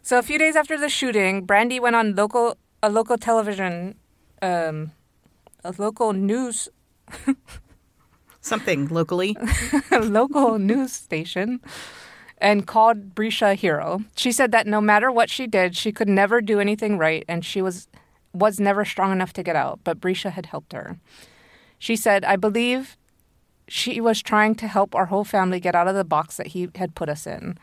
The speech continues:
Speaker 2: Mm-hmm.
Speaker 1: I believe that she saved all of us," and she did. But that should not be on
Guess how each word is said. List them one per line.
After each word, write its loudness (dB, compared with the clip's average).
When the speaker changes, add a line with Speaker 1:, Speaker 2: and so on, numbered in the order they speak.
Speaker 2:
Mm-hmm. -8
Speaker 1:
I 2
believe 0
that 0
she -4
saved -6
all -2
of -10
us," -14
and -6
she -12
did. -8
But -10
that -4
should -8
not -4
be -6
on -6